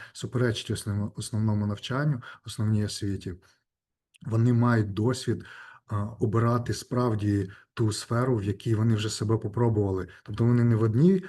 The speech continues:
попробують себе сфері, "Я хочу попробувати себе в програмуванні". Вони пробують себе в різних сферах.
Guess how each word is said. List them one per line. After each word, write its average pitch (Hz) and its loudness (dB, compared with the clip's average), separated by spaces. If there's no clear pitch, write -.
попробують 113 2
себе 107 -4
сфері, 107 0
"Я 123 0
хочу - -4
попробувати 120 -2
себе 110 -2
в 107 -8
програмуванні". 107 -2
Вони 123 2
пробують 120 2
себе 113 -2
в 107 0
різних 113 2
сферах. 98 -4